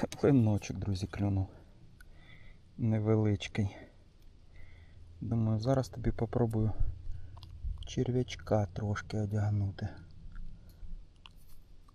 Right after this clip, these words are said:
Одягнув одного черв'ячка і попався линок. Ну, ми його відпустимо, він маленький. Але клюнув, теж підійшов на нашу прикормочку.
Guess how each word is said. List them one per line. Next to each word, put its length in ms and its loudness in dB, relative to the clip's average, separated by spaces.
Одягнув 440 0
одного 520 2
черв'ячка 640 -2
і 100 -4
попався 520 -4
линок. 440 -2
Ну, 100 -2
ми 180 0
його 180 0
відпустимо, 600 -8
він 100 0
маленький. 640 0
Але 240 -4
клюнув, 460 0
теж 220 0
підійшов 480 -2
на 120 2
нашу 280 2
прикормочку. 680 0